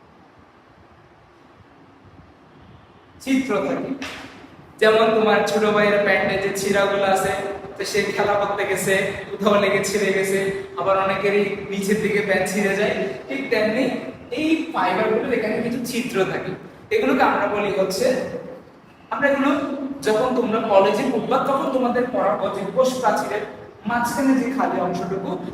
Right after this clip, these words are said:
সেটা দেখতে কিরকম, কিভাবে সৃষ্টি হয়। কিন্তু তোমরা তো ছোট বাচ্চা, এত কঠিন পড়া তোমাকে পড়াবো না। এটাকে বলা হয় হচ্ছে হুক।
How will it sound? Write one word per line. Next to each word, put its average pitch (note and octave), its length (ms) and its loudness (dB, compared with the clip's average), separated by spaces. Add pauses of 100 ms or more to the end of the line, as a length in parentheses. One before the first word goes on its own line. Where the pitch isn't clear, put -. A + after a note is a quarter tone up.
(120)
সেটা A#3+ 240 -2
দেখতে A3+ 440 -2
কিরকম, G#3 720 0
কিভাবে G3+ 320 -2
সৃষ্টি - 400 -4
হয়। - 120 -2 (320)
কিন্তু - 440 -2
তোমরা F#3 160 0
তো F#3+ 140 0
ছোট B3+ 180 2
বাচ্চা, B3+ 360 6
এত - 400 4
কঠিন G3 220 -2
পড়া G#3+ 160 2
তোমাকে A3 240 2
পড়াবো A#3 420 4
না। B3 200 2 (240)
এটাকে A3+ 280 0
বলা G3+ 240 2
হয় F3 260 0
হচ্ছে - 280 -4 (2750)
হুক। - 140 -4